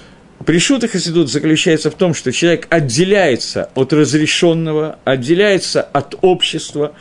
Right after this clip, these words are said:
для того, чтобы постоянно, либо хасидут, это постоянно делать какие-то позитивные вещи, и не, не было секунды свободной от того, чтобы их делать.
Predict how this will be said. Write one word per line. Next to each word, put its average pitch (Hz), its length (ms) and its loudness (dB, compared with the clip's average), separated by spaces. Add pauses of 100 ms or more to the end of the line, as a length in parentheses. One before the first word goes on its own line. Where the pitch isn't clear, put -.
(240)
для 127 160 2
того, 180 240 4
чтобы 110 380 0
постоянно, 170 640 0
либо 151 320 2
хасидут, 120 640 -6
это 135 180 -2
постоянно 143 600 0
делать 139 400 2
какие-то 113 420 -4
позитивные 120 640 0
вещи, 110 380 -2 (560)
и 170 260 2 (480)
не, 165 420 4
не 175 200 4
было 175 200 4
секунды 165 680 0
свободной 127 560 0
от 101 100 -8
того, 117 160 2
чтобы 110 300 -2
их 107 140 -2
делать. 175 320 0